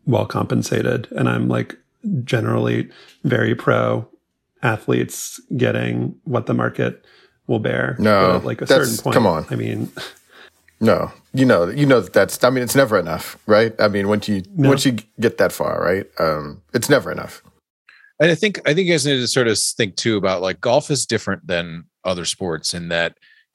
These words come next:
Speaker 3: if you don't play well, you don't make anything that week. You know, you show up at a tournament and you're essentially sort of putting your chips into the middle of the table of, "I, I paid my whole way to get here. I paid my coach. I paid my nutritionist, all that stuff. And if I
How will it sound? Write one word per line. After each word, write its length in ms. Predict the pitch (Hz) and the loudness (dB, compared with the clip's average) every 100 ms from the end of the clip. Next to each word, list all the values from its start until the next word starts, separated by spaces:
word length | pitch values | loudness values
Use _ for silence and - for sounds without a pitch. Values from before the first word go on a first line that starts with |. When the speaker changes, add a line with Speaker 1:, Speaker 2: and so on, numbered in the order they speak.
| _ - | _ -8
Speaker 3:
if 180 | 101 101 | -8 -2
you 200 | 135 135 | 0 2
don't 280 | 131 131 | 0 -2
play 220 | - 143 151 | -2 0 0
well, 360 | 107 92 90 | 2 0 0
you 120 | 92 104 | -2 -2
don't 180 | 110 | -2
make 240 | 104 104 - | 0 -2 -2
anything 520 | 98 90 - 73 - _ | -4 -4 -8 -14 -18 _
that 200 | 92 80 | -4 -2
week. 380 | 82 80 - - _ _ - | -4 -8 -10 -20 _ _ -6
You 40 | |
know, 80 | 90 | -2
you 160 | 98 | 0
show 180 | 113 143 | 2 2
up 100 | 139 | 2
at 80 | 156 | 0
a 60 | 135 | -2
tournament 440 | 139 135 127 120 | -2 -2 -2 -4
and 100 | 101 | -4
you're 140 | 101 104 | -2 0
essentially 460 | - 123 - 135 | 0 -2 -2 -2
sort 200 | 113 117 | 0 -2
of 120 | - | -2
putting 360 | - 131 117 110 | -2 0 0 0
your 120 | 101 | -4
chips 340 | 92 117 - 113 | -2 -4 -4 -4
into 140 | 98 | -4
the 60 | 95 | -6
middle 120 | 92 | -6
of 60 | |
the 60 | 82 | -4
table 220 | 104 98 | -2 -2
of, 60 | 90 | -2
"I, 260 | 87 87 | -2 0
I 40 | 85 | 0
paid 260 | - 107 | 0 0
my 100 | 98 | 0
whole 200 | 87 127 | 0 2
way 100 | 135 | 2
to 80 | 120 | 0
get 180 | 110 117 | 0 -2
here. 300 | 107 113 104 | 0 0 -2
I 80 | 82 | -4
paid 160 | 95 | -6
my 240 | 85 82 80 _ | -4 -6 -6 _
coach. 380 | 131 135 117 90 | 0 0 0 -6
I 60 | |
paid 260 | 82 95 82 | -4 -6 -4
my 240 | 87 82 - - | -4 -4 -8 -10
nutritionist, 640 | 95 - - 135 117 - | -4 -2 -2 -2 -6 -2
all 120 | 110 | 0
that 160 | 123 113 | 0 0
stuff. 360 | - 123 113 - - - - - | 0 0 -2 -6 -20 -20 -12 -6
And 100 | 107 | -2
if 100 | - | 0
I 180 | 98 | 0